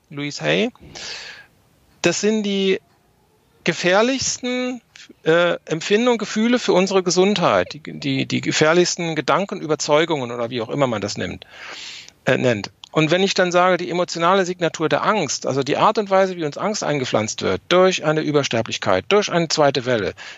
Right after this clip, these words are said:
durch, was weiß ich, zu wenig Abstand und ich will doch meine Lieben nicht anstecken, ich will doch meine Kinder nicht töten und so weiter und so weiter. Das ist alles mit einem Fragezeichen versehen,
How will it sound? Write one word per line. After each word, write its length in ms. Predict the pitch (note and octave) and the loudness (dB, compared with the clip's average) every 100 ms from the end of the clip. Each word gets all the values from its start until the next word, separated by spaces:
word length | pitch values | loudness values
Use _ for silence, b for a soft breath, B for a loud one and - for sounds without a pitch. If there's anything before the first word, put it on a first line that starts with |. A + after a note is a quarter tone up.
| _ | _
durch, 480 | F3+ F#3+ F#3+ - - | 4 6 4 2 0
was 200 | D#3 D#3+ | 0 2
weiß 140 | D#3 | 0
ich, 200 | E3 E3 | 0 -4
zu 140 | - F#3 | 0 2
wenig 260 | F3+ E3+ | 2 2
Abstand 520 | D3+ D3+ - A#2+ A#2 - | 0 0 -4 -6 -6 -2
und 320 | F#3 F#3 - | 0 0 -4
ich 140 | D#3+ | 0
will 80 | F#3+ | 2
doch 100 | F3+ | 2
meine 200 | F3 D#3+ | 2 0
Lieben 200 | E3 D#3+ | -2 -2
nicht 180 | C#3 - | -4 -2
anstecken, 340 | B2 - A#2+ | -2 0 -2
ich 100 | C#3 | 0
will 80 | G#3 | 2
doch 80 | G#3 | 4
meine 180 | F#3+ F3 | 4 2
Kinder 280 | G#3+ G3+ | 2 2
nicht 200 | D3+ B2+ | 2 -2
töten 260 | - A2 C#3+ | -4 -6 -4
und 120 | D3+ | -4
so 100 | D#3 | 2
weiter 220 | C#3 C3+ | 4 4
und 80 | C3+ | 2
so 120 | A#2+ | 2
weiter. 300 | A2 G2+ G2 - B B B B | 4 4 2 -6 B B B B
Das 160 | - C#3+ | -2 0
ist 120 | G3+ | 0
alles 320 | - F3 A3 | 4 4 4
mit 140 | F3+ - | 0 0
einem 180 | D3 C#3+ | 0 0
Fragezeichen 720 | C#3 D#3+ G3 F#3 F3 F3+ G#3+ | 0 0 -2 0 0 -2 -8
versehen, 500 | F#3 F3+ F#3+ A3+ | -8 -4 -2 -2